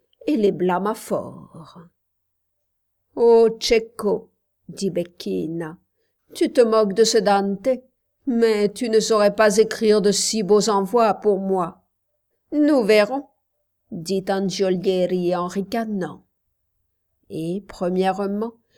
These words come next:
il composa un sonnet où il critiquait la mesure et le sens des chansons de Dante. Ensuite,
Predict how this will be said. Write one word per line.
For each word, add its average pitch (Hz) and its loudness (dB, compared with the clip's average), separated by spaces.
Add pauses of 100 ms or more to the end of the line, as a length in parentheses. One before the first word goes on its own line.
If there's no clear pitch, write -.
(200)
il 311 -2
composa 208 2
un 190 0
sonnet 208 -2 (380)
où 330 4
il 294 0
critiquait 247 0
la 214 2
mesure 190 -2
et 185 0
le 196 -2
sens 180 -4
des 185 -4
chansons 185 -6
de 180 -6
Dante. 208 -6 (1600)
Ensuite, 320 -8